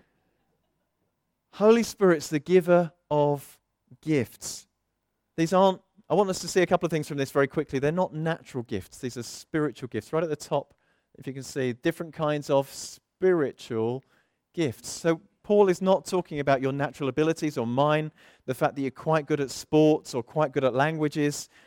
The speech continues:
uh, or you've got a gift with numbers. It's not that sort of stuff. He's talking about spiritual gifts that God gives.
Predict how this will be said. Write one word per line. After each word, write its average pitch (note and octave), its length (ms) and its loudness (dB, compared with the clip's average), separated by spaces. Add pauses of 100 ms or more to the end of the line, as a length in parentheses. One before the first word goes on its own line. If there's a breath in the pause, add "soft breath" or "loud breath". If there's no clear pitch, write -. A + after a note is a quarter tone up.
(180 soft breath)
uh, B2 300 -2
or C3 220 2
you've B2+ 160 -2
got C3+ 120 -2
a A#2+ 60 0
gift E3 260 -2
with C#3 120 -4
numbers. D3+ 420 0
It's E3+ 120 -10
not B3 160 -6
that G3+ 180 0
sort E3 160 -6
of C#3 80 -4
stuff. A#2+ 300 -4
He's D3+ 160 -4
talking A#3 300 -10
about C3+ 200 -4
spiritual F3+ 640 -4
gifts - 400 -6
that C3 220 -8
God B2+ 260 -4
gives. - 480 -8